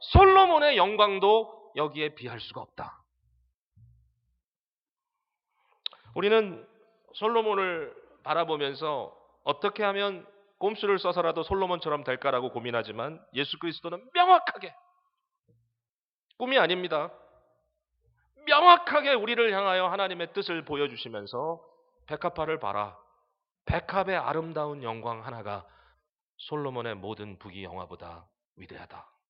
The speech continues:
이렇게 말씀해 주십니다. 그러면서 우리에게 솔로몬과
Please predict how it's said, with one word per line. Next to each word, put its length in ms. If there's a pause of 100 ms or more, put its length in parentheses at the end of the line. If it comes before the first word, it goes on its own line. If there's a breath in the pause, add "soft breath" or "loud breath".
(1400)
이렇게 220
말씀해 400
주십니다. 380 (2250 soft breath)
그러면서 400
우리에게 560 (420)
솔로몬과 920